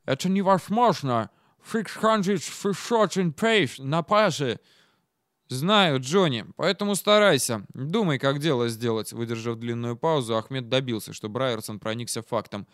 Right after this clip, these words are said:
Он в трубе, из которой есть только один выход. «Я понял», кивнул Райерсон. «Ну всё», поднялся русский. «Пошли». «Готовь приветствие». Ща к народу выйдешь, которому ты, бля, свободу принёс.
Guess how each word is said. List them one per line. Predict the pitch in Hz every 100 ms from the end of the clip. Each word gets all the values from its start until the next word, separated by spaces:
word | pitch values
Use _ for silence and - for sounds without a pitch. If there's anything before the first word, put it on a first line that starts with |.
| _ _ _ -
Он | 156 156
в |
трубе, | - 160 160 196
из | 156
которой | - 131 156 139
есть | 127 127
только | - 131 131 127
один | 123 120
выход. | 110 110 104 - _ _ _ _ _ _
«Я | _ - 220
понял», | 214 190 143 117 110 - _ _ -
кивнул | 127 120 117
Райерсон. | 117 113 107 - 104 -
«Ну | 113 143
всё», | 202 - 233
поднялся | 196 180 160 120 - 113
русский. | 107 - _
«Пошли». | 139 175 180 165 143 _ _ _ _ _ _
«Готовь | 117 143 185 262 220
приветствие». | 220 233 226 - - 120 101 - _ _
Ща | - 226 220
к |
народу | 208 220 208 156
выйдешь, | 131 113 107
которому | 139 151 147 143
ты, | 151
бля, | 139 151
свободу | 127 - 143 147 107
принёс. | 101 98 98 - -